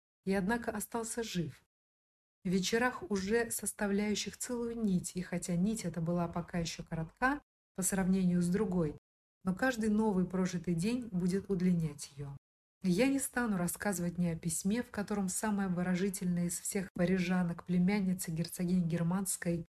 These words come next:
давала согласие быть моей женой, ни об игре, какую вёл со мной герцог Германский, получив на то благословение её родителей, смирившихся ради счастья дочери с явным мезальянсом.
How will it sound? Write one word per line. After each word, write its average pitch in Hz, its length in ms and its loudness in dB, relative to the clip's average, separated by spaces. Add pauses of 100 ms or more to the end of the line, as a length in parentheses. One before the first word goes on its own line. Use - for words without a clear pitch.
(300)
давала 180 360 4
согласие 190 640 0
быть 175 280 -2
моей 160 180 0
женой, 190 460 0 (800)
ни 254 140 4
об 220 220 4
игре, 196 340 4
какую 196 440 2
вёл 190 200 2
со 190 140 -2
мной 185 180 6
герцог 175 380 0
Германский, 175 800 2 (280)
получив 196 460 2
на 180 160 2
то 185 140 -2
благословение 175 760 0
её 170 180 2
родителей, 170 640 0 (200)
смирившихся 214 800 -2
ради 175 220 -2
счастья 180 440 -4
дочери 208 500 -2 (120)
с - 160 -6
явным 185 400 4
мезальянсом. 165 840 -2